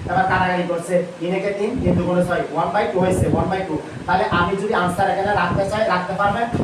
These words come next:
আর যদি আপনি সাজিয়ে লিখতে চান, রুট সেভেন, এটাও লিখা যাবে। রুট সেভেন কেন আসছে? হাফের মান হচ্ছে রুট। কথা ক্লিয়ার? এরপর আসেন কান্তরা করে। কথা বোঝাতে পারছি? নাইমা বোঝাচ্ছে?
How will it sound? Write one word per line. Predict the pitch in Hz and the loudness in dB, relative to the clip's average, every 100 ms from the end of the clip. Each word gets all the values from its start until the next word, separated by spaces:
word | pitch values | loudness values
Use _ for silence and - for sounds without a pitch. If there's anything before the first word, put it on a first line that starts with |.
| - | -2
আর | 180 170 | -2 -2
যদি | 175 190 | -2 -2
আপনি | 175 175 175 | -2 -2 -2
সাজিয়ে | 185 196 208 | 0 0 0
লিখতে | 202 - | -2 -2
চান, | - - - | -2 -2 -2
রুট | 175 | -4
সেভেন, | - 185 135 135 - - | -2 0 0 -2 -4 -2
এটাও | 180 190 | 0 0
লিখা | 165 170 165 | 0 0 0
যাবে। | 165 156 | 0 -2
রুট | 175 180 | -2 -2
সেভেন | 208 196 | -4 -2
কেন | 196 | 0
আসছে? | 208 208 240 247 - - | 0 0 -2 -2 -6 -2
হাফের | 196 202 | 0 2
মান | 175 170 | 0 0
হচ্ছে | 180 - | 0 0
রুট। | 170 - - - - - - 165 | -2 -2 -8 -14 -10 -8 -6 -4
কথা | 190 | -4
ক্লিয়ার? | 185 208 220 202 | 0 2 2 2
এরপর | 196 190 | 0 0
আসেন | - - 156 | -2 -2 -6
কান্তরা | 170 165 180 175 | -6 -2 0 0
করে। | - 143 - - - - - 233 | 0 -2 -4 -6 -12 -8 -8 -2
কথা | - 208 | 0 2
বোঝাতে | 208 180 196 208 | 2 2 2 2
পারছি? | 202 208 202 | 2 2 0
নাইমা | 359 370 - | 0 2 0
বোঝাচ্ছে? | - 403 392 - 226 | 0 2 0 0 0